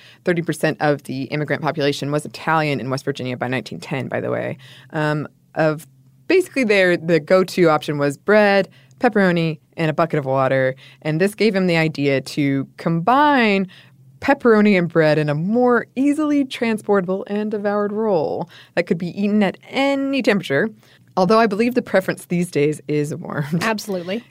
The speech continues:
Speaker 1: Okay. Um, it has been compared to a calzone or a British sausage roll, and I love those. So I, I'm, I'm pretty sure this is gonna be good for me.
Speaker 2: Oh, yeah, absolutely.
Speaker 1: <laughs> And the British sausage roll was also invented for miners, different episode, but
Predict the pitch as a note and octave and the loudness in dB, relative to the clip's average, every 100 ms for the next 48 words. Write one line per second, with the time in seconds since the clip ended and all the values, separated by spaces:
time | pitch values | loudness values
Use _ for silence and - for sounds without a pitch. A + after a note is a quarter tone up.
0 | - D#3 - - D#3+ - - - - F3+ | -4 -4 -2 -4 -4 -4 -14 -20 -8 -2
1 | F3 F3+ F#3+ A#3 D4 G4 B4 A#4+ G#4 - | 0 0 -2 0 -2 0 0 0 -2 2
2 | C#4 D4 D#4 C4+ B3+ B3+ A#3 A3 G3 G3 | 2 2 2 4 4 2 2 2 2 2
3 | B3+ C#4+ _ - G#3+ G#3 A3+ A#3+ - - | -2 -6 _ -2 0 2 4 2 0 -2
4 | F#3+ F#3 F3+ F3+ F3+ F#3 G#3+ - - E3 | 0 -2 -4 0 0 0 -4 -16 -10 -4
5 | D#3+ F#3 F#3 D3 D3 C3 B2+ C3 - _ | 0 2 2 2 -2 -2 -4 -6 -16 _
6 | - C3 C3 - C#3+ - - D3+ D#3 D3+ | -10 -8 -6 -6 -6 -8 -8 -4 -4 -6
7 | _ _ - C4 A#3+ - G#3 E3 D#3 D#3 | _ _ -2 0 0 0 0 2 0 -4
8 | D3+ E3 D#3 D3 D#3 C#3 C3+ C#3 A#3 A#3+ | -2 -2 -2 0 0 0 -4 -4 0 0
9 | F#3+ F#3+ G3 - F#3 F3 C4+ A#3+ G#3+ A#3 | -2 -4 -6 -6 -8 -2 -2 2 2 2
10 | F#3 - - - A3 A3 F4 F#4+ - B3 | -2 -6 -10 0 2 4 4 4 4 2
11 | A#3+ D4 A#3 G3+ F#3+ - F3 A3+ D#3+ C3 | 2 2 2 4 4 2 0 2 0 0
12 | C3+ C3+ C3 C3 B2+ C3 B2+ D3+ D#3 D#3 | -4 -4 -4 -4 -4 -2 -2 -2 -2 -4
13 | C#3 C3+ - C3+ D3 C#3+ B2 | -2 -6 -4 -2 -2 -2 -4